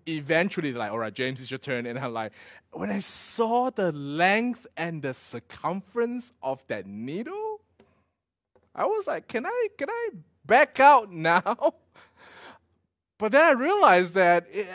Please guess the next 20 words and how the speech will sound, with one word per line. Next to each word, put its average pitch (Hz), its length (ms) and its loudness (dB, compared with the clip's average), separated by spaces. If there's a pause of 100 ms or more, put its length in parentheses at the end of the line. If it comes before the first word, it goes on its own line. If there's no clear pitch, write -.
(280)
I, 165 80 -2
I, 165 480 -2
as 180 140 0
I, 190 120 6
as 185 120 2
they 180 220 0
injected 175 580 0
the, 143 320 0
the, 139 160 0
the, 139 200 -2
the, 131 180 -4
the 131 160 -4
anesthesia 160 720 -2
and 147 100 -2
then 156 120 -2
they, 135 100 -2
they 139 100 -4
poked 247 400 -4
it 185 140 -6
in, 190 420 -2